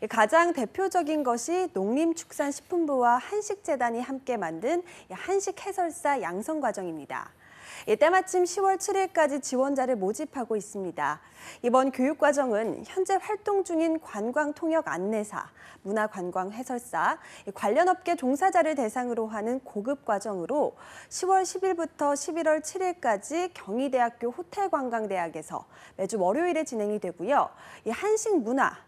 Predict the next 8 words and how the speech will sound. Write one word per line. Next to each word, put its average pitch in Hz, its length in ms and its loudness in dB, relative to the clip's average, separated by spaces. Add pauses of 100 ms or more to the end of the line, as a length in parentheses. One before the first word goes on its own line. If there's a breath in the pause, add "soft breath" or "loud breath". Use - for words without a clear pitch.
(120)
해설 339 300 0
커뮤니케이션, 294 1000 -2 (300 loud breath)
한식 320 340 -2
관광기획, 262 960 -2 (200 loud breath)
또 202 100 -4
한식 359 480 -2
관광상품 277 800 -4 (140)
홍보, 392 340 -2